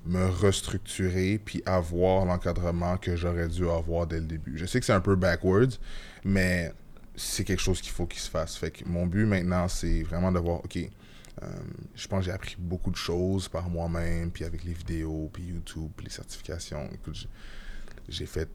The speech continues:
deux ans d'essayer d'apprendre tout ce qui était possible en e-commerce. Euh, mais je vois Recover Vibe en tant que quelque chose qui est plus que juste la vente de produits. Fait que je regarde des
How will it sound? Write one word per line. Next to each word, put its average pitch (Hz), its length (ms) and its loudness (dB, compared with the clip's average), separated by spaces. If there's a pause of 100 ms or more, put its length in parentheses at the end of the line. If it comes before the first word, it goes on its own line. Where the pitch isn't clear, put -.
deux 92 380 2
ans 98 200 4
d'essayer 90 340 0
d'apprendre 87 520 -2 (160)
tout 107 220 0
ce - 240 -4
qui - 120 -4
était 87 220 0
possible 87 580 0
en 76 140 -6 (100)
e-commerce. 80 800 -6 (400)
Euh, 78 280 -2 (720)
mais 95 100 4
je 90 80 0
vois 95 80 6
Recover 92 340 2
Vibe 87 180 2
en 85 40 0
tant 82 160 -4
que 82 40 -8
quelque - 200 -10
chose 85 160 -4
qui 80 100 -6
est 80 60 -4
plus - 220 -4
que 82 120 -4
juste 82 260 -4
la 87 180 -2
vente 82 500 -2
de 76 80 -4
produits. 82 520 -4
Fait 90 120 -8
que - 100 -12
je - 140 -10
regarde 85 400 -6
des 85 320 -6